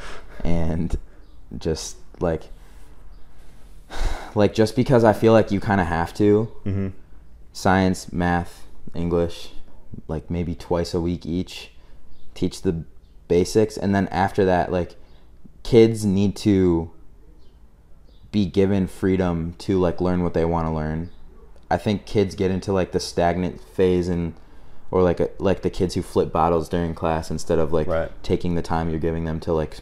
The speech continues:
Speaker 2: start a business.
Speaker 1: Mm-hmm.
Speaker 2: They get into that mode and it's kinda sticks to them because they've been, like, like, they're s-, they're juniors in high school, and that's twelve years or f-, eleven years of, like, being told what to do, when to do it,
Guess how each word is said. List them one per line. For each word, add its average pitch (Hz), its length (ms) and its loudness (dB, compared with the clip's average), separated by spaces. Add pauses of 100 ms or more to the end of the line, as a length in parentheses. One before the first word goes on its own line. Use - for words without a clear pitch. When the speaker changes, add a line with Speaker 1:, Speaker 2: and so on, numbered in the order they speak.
(160)
Speaker 2:
start 82 300 0
a 76 40 0
business. 76 600 -6
Speaker 1:
Mm-hmm. 98 260 -2 (680)
Speaker 2:
They 101 120 4
get 113 200 6
into 117 240 4
that 98 240 4
mode 95 360 6
and 101 140 2
it's - 180 -4
kinda 98 260 0
sticks - 440 -2
to 123 100 0
them 117 220 2
because 98 460 2 (420)
they've 95 200 2
been, 101 180 2
like, 98 180 2 (880)
like, 107 240 4
they're 110 180 6
s-, - 380 -8
they're 110 140 8
juniors 117 500 2
in 101 100 2
high 104 140 4
school, 98 300 2
and 92 80 2
that's 92 260 -2 (1500)
twelve 120 360 4
years 104 400 4
or 87 80 2
f-, - 260 -6
eleven 107 400 4
years 101 380 2
of, 85 300 0 (1300)
like, 87 460 0
being 110 260 4
told 101 340 4
what 98 240 4
to 104 100 2
do, 98 240 4
when 95 220 2
to 92 60 2
do 92 200 4
it, - 280 2